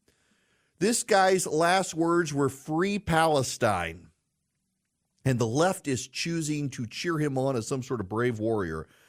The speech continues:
They've already gotten a bunch of fragile white kids to convince themselves if they go through chopadectomies and adadectomies, they can somehow become the other gender, and the left has become the suicide cult now, uh,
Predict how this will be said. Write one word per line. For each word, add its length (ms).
They've 160
already 340
gotten 360
a 60
bunch 360
of 160
fragile 600
white 320
kids 340
to 80
convince 400
themselves 500
if 80
they 120
go 220
through 240
chopadectomies 1000
and 100
adadectomies, 840
they 160
can 160
somehow 480
become 600
the 140
other 200
gender, 560
and 300
the 100
left 360
has 160
become 380
the 120
suicide 720
cult 320
now, 360
uh, 140